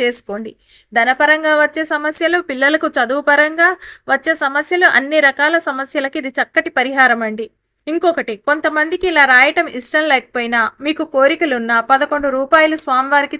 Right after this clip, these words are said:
చిన్న ముడుపు కట్టండి. వీలుంటే పదకొండు రూపాయలతో పాటు రెండు గుప్పెట్ల బియ్యం కూడా ముడుపులో కట్టండి ఎరుపు వస్త్రంలో. ఇది స్వామివారి ముందు పెట్టి మొక్కుకోండి. అట్లనే అష్టోత్తరాలు చదవండి.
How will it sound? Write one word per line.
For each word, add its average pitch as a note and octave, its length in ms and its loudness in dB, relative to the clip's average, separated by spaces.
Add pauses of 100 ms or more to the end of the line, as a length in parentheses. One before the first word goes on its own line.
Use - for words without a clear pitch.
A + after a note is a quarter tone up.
చిన్న C4 180 -4
ముడుపు C4 320 -4
కట్టండి. G#3 640 -4
వీలుంటే D4+ 680 0 (100)
పదకొండు C#4+ 380 0
రూపాయలతో D#4 460 0
పాటు C4 300 0
రెండు C4 300 -4
గుప్పెట్ల D4 460 -2
బియ్యం C#4 380 -4
కూడా C#4 260 2
ముడుపులో C#4 420 -2
కట్టండి A#3 480 -2
ఎరుపు B3+ 240 -2
వస్త్రంలో. A3+ 600 -2 (540)
ఇది D#4 520 -2
స్వామివారి D#4 580 2 (320)
ముందు C4+ 220 -6
పెట్టి C4 300 -2
మొక్కుకోండి. A3+ 680 -6 (720)
అట్లనే D#4+ 320 -2
అష్టోత్తరాలు C#4+ 640 -2
చదవండి. A3 540 -6